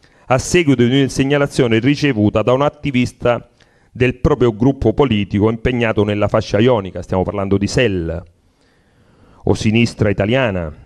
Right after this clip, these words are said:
ex sel, quindi è facile individuare il soggetto o i soggetti. Questa interpellanza, facile smontarla,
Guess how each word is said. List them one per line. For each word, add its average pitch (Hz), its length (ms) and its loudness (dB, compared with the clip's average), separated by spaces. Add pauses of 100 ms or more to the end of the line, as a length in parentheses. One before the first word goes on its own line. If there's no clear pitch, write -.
(120)
ex - 220 -10
sel, 92 580 0
quindi 131 300 -2
è 127 60 2
facile 92 960 -4 (180)
individuare 104 720 2
il 101 140 -4
soggetto 101 600 -2
o - 20 4
i 92 60 2
soggetti. 90 760 -2 (580)
Questa 156 280 0
interpellanza, 175 1160 0 (1040)
facile 110 560 0
smontarla, 92 1040 -4